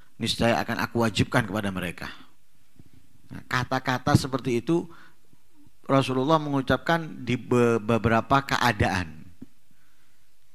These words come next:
Lah, ucapan itu, jadi Rasulullah sangat mengharap umatnya melakukan karena terdapat di dalamnya kemuliaan yang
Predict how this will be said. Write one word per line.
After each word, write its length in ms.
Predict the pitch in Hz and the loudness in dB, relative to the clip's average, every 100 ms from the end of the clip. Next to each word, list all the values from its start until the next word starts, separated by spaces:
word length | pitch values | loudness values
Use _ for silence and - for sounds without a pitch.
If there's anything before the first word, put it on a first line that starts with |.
| - - - | -16 -14 4
Lah, 160 | 139 - | 6 8
ucapan 400 | 185 185 175 175 175 | 8 10 10 8 6
itu, 640 | 240 - 196 160 143 131 - - - - - - - - - - - - - | 0 2 4 6 4 0 -8 -12 -14 -14 -16 -16 -16 -16 -16 -16 -16 -16 -6
jadi 160 | 117 151 | 2 6
Rasulullah 640 | 156 143 143 165 185 - | 6 4 2 4 4 4
sangat 640 | - - 175 180 196 185 185 | 4 6 8 6 6 4 4
mengharap 840 | 190 170 120 135 131 151 143 - - - - - - | 2 4 10 10 12 10 8 4 -14 -16 -16 -16 0
umatnya 880 | - 170 156 160 160 - 165 185 175 - | 2 2 2 4 2 0 -2 2 0 -2
melakukan 960 | 180 185 175 170 160 - 143 196 196 170 | 0 2 4 4 4 2 2 2 2 2
karena 480 | 185 175 170 160 | 2 2 2 0
terdapat 720 | - 160 127 160 165 170 151 120 | 4 2 4 4 6 4 4 4
di 80 | 127 | -2
dalamnya 560 | 113 127 165 180 165 151 | 2 2 2 2 -2 -2
kemuliaan 960 | 156 151 156 156 151 143 131 - 185 | -2 -2 0 2 4 4 4 2 -2
yang 240 | 190 190 | 2 2